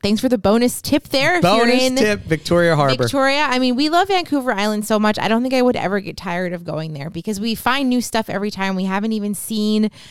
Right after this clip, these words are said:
Speaker 1: s-, all of the is-, uh, surrounding islands.
Speaker 2: No,
Speaker 1: I mean,
Speaker 2: not
Speaker 1: I
Speaker 2: even
Speaker 1: just
Speaker 2: close.
Speaker 1: love it. Love it there.
Speaker 2: Not even close. All right, my number five was the chicken Milanesa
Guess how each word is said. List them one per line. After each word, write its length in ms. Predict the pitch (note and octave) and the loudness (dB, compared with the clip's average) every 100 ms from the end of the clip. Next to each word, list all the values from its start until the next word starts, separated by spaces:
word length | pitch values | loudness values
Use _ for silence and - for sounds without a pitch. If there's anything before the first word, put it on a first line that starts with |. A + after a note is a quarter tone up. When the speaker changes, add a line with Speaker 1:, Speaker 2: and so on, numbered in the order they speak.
| - - | -20 -14
Speaker 1:
s-, 300 | - - - - _ | -10 -8 -8 -12 _
all 300 | G#3 A3 A#3+ | 2 4 4
of 120 | A3 G#3+ | 0 -2
the 200 | F3 - A#3+ | -4 -2 -2
is-, 280 | C4+ C4 A3 - | 0 -2 -8 -4
uh, 80 | G#3+ | -4
surrounding 480 | - A3 G3 F3+ - | -2 -4 -2 -4 -4
islands. 420 | A3+ D#4 D#4+ D#4+ B3 | 0 0 0 0 0
Speaker 2:
No, 60 | |
Speaker 1:
I 20 | A#3 | 0
mean, 100 | A#3 | 2
Speaker 2:
not 80 | A#3 | 2
Speaker 1:
I 40 | |
Speaker 2:
even 40 | C4 | 0
Speaker 1:
just 100 | G3 | -2
Speaker 2:
close. 340 | - G#2 - G#3 | -4 -4 -4 -2
Speaker 1:
love 160 | - | -2
it. 100 | - | -2
Love 180 | - F#3+ | -4 -2
it 80 | F3 | -2
there. 80 | - | -6
Speaker 2:
Not 160 | G#2+ | -4
even 140 | A#2 A2+ | -4 -4
close. 260 | A#2+ G2+ - - - _ | -4 -4 -6 -18 -20 _
All 80 | E3 | -2
right, 120 | D3 | -2
my 280 | D3 D3 F3+ | 0 0 0
number 240 | G3 F#3 | 0 0
five 600 | E3 - E3 C3 A2+ A2+ - - | -2 0 2 2 2 0 -4 -8
was 400 | A#2+ D3 D3+ C3 | 0 4 4 0
the 100 | C3+ | -4
chicken 360 | - D3 C#3 | -2 -2 -2
Milanesa 500 | C3 B2+ A#2+ A#2 - | 0 0 0 0 -2